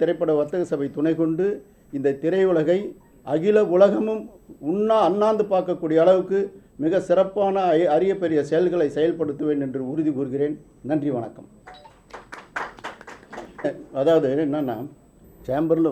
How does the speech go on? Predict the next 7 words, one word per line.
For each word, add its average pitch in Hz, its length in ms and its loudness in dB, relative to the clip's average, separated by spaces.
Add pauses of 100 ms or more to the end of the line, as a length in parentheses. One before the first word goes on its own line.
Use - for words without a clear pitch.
(160)
ஒவ்வொருத்தரும், 220 520 6 (160)
அதாவது 156 320 4 (440)
இன்னைக்கு 139 260 -2
இண்டஸ்ட்ரி 190 420 -2
வந்து, 165 220 -2 (420)
திரையரங்குகள் 160 720 2
வந்து 156 140 0